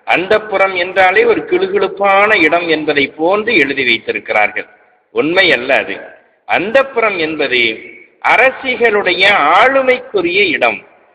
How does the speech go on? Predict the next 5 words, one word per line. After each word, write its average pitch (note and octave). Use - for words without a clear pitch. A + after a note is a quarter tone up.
அந்தப்புறத்திலே G#3
அரசனுடைய F3
வயதான G3
தாய் F3
இருப்பார் C3+